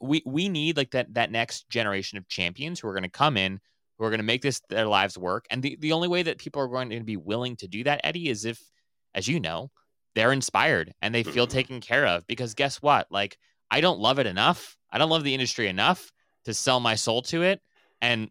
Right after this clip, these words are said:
Speaker 1: and feel
Speaker 2: Right.
Speaker 1: like I'm gonna die every day, right? Like that, no,
Speaker 2: Right.
Speaker 1: nobody wants to live in a culture like that.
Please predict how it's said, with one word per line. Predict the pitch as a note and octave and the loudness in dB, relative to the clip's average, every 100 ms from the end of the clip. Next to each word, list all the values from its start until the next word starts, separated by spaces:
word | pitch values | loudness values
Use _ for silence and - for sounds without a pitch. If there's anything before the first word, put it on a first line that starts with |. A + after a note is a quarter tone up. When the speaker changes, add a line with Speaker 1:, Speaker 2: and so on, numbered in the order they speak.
| - | -2
Speaker 1:
and | A#2 G#2+ | -4 -4
feel | - C3 B2 | 0 2 4
Speaker 2:
Right. | |
Speaker 1:
like | A#2 | 4
I'm | A2 | 2
gonna | G#2+ F2+ | 0 2
die | G2 G2 | 4 4
every | E2+ E2 | 2 0
day, | D#2 D2 F#2 | -4 -8 -2
right? | G#2+ | 2
Like | C3 C3+ | 4 2
that, | D3 | 2
no, | C3+ D3 | 2 2
Speaker 2:
Right. | D3 | 4
Speaker 1:
nobody | C#3+ E3 F3+ E3+ | 6 6 6 4
wants | D3 B2 - | 2 0 -2
to | A2 | -2
live | A#2 G#2+ | 0 0
in | G2 | -6
a | |
culture | - G2+ - F2 | -6 -8 -6 -10
like | D2+ - | -10 -10
that. | B1 G#1+ | -10 -10